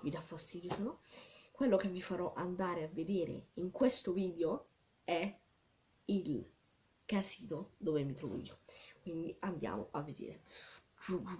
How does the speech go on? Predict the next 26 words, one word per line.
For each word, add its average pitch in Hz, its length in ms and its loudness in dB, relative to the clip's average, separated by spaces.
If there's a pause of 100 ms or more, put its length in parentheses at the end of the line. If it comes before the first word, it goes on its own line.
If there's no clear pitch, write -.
(1000)
Oh, - 460 0
aspettate, - 640 0
aspettate, - 840 0
no. - 100 -8 (540)
Qua - 180 0
c'è - 400 -4
un - 60 -2
problema - 380 -4
tecnico, - 360 -8
allora. - 240 -4 (1200)
Adesso, 185 640 4 (400)
adesso 170 440 4
muterò 180 680 6
e 170 120 2
andrò 165 300 0
da 165 160 -2
questa 214 340 2
parte 180 280 -4
della 156 160 4
camera 170 380 2
in 165 120 0
un 170 120 -2
flash, - 440 -2
sentite. - 380 -6 (680)
Eccoci 262 560 6
qua. 285 280 4